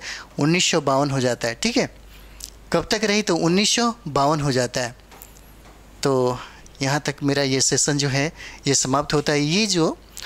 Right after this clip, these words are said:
मतलब सेशन है आपके लिए बहुत ही इंपॉर्टेंट है, यहाँ से प्रश्न पूछने की संभावना है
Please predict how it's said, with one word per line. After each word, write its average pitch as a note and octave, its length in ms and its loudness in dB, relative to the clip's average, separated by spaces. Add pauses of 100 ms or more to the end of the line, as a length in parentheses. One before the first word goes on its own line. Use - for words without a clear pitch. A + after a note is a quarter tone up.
(240)
मतलब C#3+ 160 2
सेशन E3+ 360 0
है D#3+ 100 0
आपके C#3 300 -2
लिए F#3 100 0
बहुत D#3 400 0
ही E3 40 4
इंपॉर्टेंट C3+ 480 0
है, G3+ 120 0 (380)
यहाँ D#3 200 2
से E3 160 0
प्रश्न D#3 320 -2 (180)
पूछने E3 340 0
की E3 100 0
संभावना B2+ 440 0
है D3+ 200 0